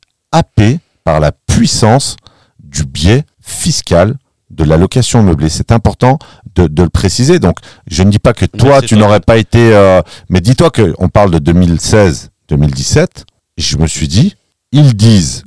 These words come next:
Speaker 1: que c'est le meilleur statut, ça a l'air intéressant, je vais faire du L M N P.
Speaker 2: Le, euh, L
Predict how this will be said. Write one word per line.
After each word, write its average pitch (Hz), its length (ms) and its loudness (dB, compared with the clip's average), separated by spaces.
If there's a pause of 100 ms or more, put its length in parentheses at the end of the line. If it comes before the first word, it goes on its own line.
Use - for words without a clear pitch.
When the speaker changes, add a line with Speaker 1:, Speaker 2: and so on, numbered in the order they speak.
Speaker 1:
que 92 100 0
c'est 87 160 -2
le 80 140 2
meilleur 123 340 2
statut, 131 520 -2 (280)
ça - 300 -2
a - 20 2
l'air 98 200 2
intéressant, 90 680 0 (240)
je - 160 -6
vais 143 140 -4
faire 131 220 -2
du 139 140 0
L 147 80 2
M 160 140 2
N 170 100 2
P. 190 220 0 (520)
Speaker 2:
Le, 87 60 -16 (100)
euh, 90 800 -14
L 101 60 -12